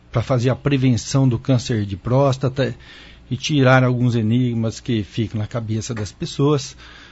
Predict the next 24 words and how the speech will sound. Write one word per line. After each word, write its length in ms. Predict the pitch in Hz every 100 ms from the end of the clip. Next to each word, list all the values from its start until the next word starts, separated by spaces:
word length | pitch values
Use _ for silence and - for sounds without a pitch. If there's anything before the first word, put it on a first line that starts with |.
| - -
e, 760 | - 123 123 123 123 123 127 131
e 120 | 185 156
acabam, 680 | 135 131 131 131 135 135 -
eh, 280 | 160 135 127
afastando 420 | 113 147 - 190
muitas 300 | 151 135 123
vezes 180 | 117 117
o 80 | 120
homem 320 | 120 120 120
do 140 | 117
consultório 500 | 117 120 - - 110
do 140 | 107 110
urologista 840 | 104 107 113 107 120 - 139 131
e 80 | 135
fazer 300 | 120 131 117
a 80 | 127
prevenção. 640 | - 127 131 120 - 156 - - - - - - -
Eh, 580 | 123 120 120 120 117 117 -
hoje 720 | 175 175 165 185 175 147 123 110 - -
nós 220 | - 139 127
podemos 460 | 143 131 127 117
dizer, 500 | 117 107 139 156 123 90 - -
eh, 500 | 131 113 113 113 113 110
que 400 | - 139 135 120